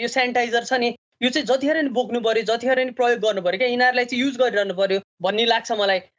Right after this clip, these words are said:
हामीलाई अहिले ठ्याक्क मोबाइलहरू नचलाउँदाखेरि छटपट छटपट हुन्छ नि आजकल, त्यस्तै हुनु पर्यो क्या, मास्क र सेनिटाइजर नलाउँदा छटपट छटपट हुनु पर्यो। यसलाई चाहिँ अब हामीले के गर्नुपर्छ भने मास्क र सेनिटाइजरलाई चाहिँ हामीले एउटा as a कल्चर लिनु पर्यो क्या, हामीले मास्क सेनिटाइजरहरू प्रयोग गरिरहनुपर्छ जस्तो लाग्छ।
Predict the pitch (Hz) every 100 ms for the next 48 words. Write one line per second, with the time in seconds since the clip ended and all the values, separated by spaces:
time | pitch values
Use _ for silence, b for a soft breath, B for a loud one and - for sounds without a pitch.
0 | - 196 226 269 269 285 262 _ _ -
1 | 175 214 226 285 254 226 247 262 254 202
2 | 175 208 220 240 233 233 240 254 247 254
3 | 247 247 254 220 180 226 233 196 208 196
4 | - - 285 359 294 214 214 220 208 269
5 | 220 247 254 269 254 262 247 240 233 226
6 | 226 214 233 - 269 269 269 262 254 202
7 | 190 180 185 180 _ - 247 247 302 294
8 | 320 240 240 262 190 185 208 294 277 262
9 | 262 240 277 226 262 277 302 - 269 262
10 | 262 247 254 254 180 180 220 247 240 214
11 | 233 254 254 269 294 269 240 _ 240 233
12 | 226 180 180 220 233 165 175 208 214 240
13 | 262 247 214 226 220 214 170 185 240 233
14 | 208 226 247 240 208 196 190 185 175 185
15 | 175